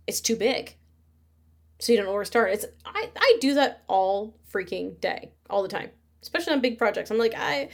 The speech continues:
it's too big, it's too overwhelming, I'm just gonna put it off." <laughs> That's the wrong thing to do, Taylor. Don't put it <laughs> off.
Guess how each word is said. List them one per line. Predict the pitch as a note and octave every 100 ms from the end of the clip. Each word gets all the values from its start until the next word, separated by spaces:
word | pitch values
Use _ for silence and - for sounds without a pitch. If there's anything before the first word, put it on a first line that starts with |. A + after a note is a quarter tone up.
| - - D#4+
it's | D#4+
too | F4 E4+
big, | E4 D#4+ D4
it's | -
too | D#4+
overwhelming, | D#4 D4+ C#4+ C#4+ C#4+ C#4
I'm | C4+
just | B3+
gonna | B3+ B3
put | B3 G#3+
it | -
off." | - - - _ _ _ -
<laughs> | - A3 A3 B3 A3 A3 - - - - - - - _ _ _
That's | C#4+ F4 -
the | G4
wrong | D#4+ D4 D4
thing | C#4+ A#3+
to |
do, | G#3+ A3
Taylor. | - F#3+ F3 F#3
Don't | F#3+
put | G3 F3+
it | E3+
<laughs> | - -
off. | A3+ C#4 B3+ -